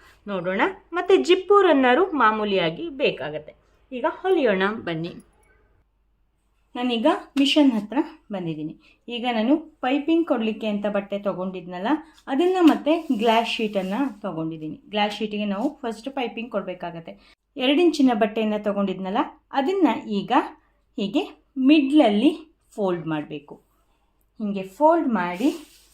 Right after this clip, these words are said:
ಈ ಎಡ್ಜಲ್ಲಿ ನಮ್ಗೆ ಹದಿನೈದು ಕಾಲು ಇಂಚ್ ಏನಿದೆಯಲ್ಲ,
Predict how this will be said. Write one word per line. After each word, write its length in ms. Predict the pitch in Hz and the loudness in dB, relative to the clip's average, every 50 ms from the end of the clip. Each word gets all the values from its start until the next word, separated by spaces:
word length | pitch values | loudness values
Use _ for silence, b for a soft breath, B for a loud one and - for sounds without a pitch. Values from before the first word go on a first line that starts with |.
| _ _ _ _ _ _ _ _ _ _ _ _ _ _ _ _ _ _ _ _ _ _ _ _ _ _ _ _ _ _ _ _ - | _ _ _ _ _ _ _ _ _ _ _ _ _ _ _ _ _ _ _ _ _ _ _ _ _ _ _ _ _ _ _ _ -14
ಈ 160 | - 247 254 | -10 -8 -6
ಎಡ್ಜಲ್ಲಿ 800 | 233 - 202 254 269 262 240 - 269 269 208 180 170 170 - - - | -4 0 2 2 2 2 0 0 2 2 2 2 0 -4 -6 -10 -10
ನಮ್ಗೆ 340 | 233 240 247 247 240 240 | -8 -6 -4 -4 -4 -4
ಹದಿನೈದು 560 | 233 214 208 226 202 208 269 302 320 269 320 311 | -2 -2 0 0 4 6 8 8 8 6 4 2
ಕಾಲು 300 | - 277 240 220 214 220 | 2 2 2 2 2 0
ಇಂಚ್ 280 | - 220 226 233 - | -2 -4 -4 -6 -6
ಏನಿದೆಯಲ್ಲ, 680 | - - 214 220 226 220 208 202 196 185 180 170 185 | -8 -4 -2 0 0 0 0 -2 -2 -4 -6 -6 -4